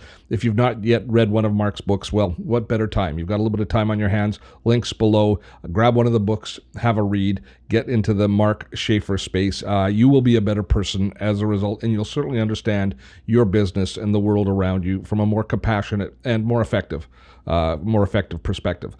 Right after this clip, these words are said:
So thanks so much to Mark for making time for us for this week's, uh, live stream and podcast.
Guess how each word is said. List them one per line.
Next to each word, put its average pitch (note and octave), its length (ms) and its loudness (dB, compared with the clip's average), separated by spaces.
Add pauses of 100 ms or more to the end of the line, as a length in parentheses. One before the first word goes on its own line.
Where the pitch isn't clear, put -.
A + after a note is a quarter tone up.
So A2+ 220 0
thanks - 480 -4
so C3+ 120 2
much G#2+ 220 0
to G2+ 80 -2
Mark F2+ 320 -2 (260)
for A2 140 -2
making G2+ 400 0
time F#2+ 340 0
for F2+ 220 -2
us E2+ 260 -2
for G2+ 200 -4
this F2+ 260 -4
week's, F2+ 380 -4
uh, E2 180 0
live G2 320 0
stream G2+ 240 -2
and F#2+ 380 -4
podcast. E2+ 720 -8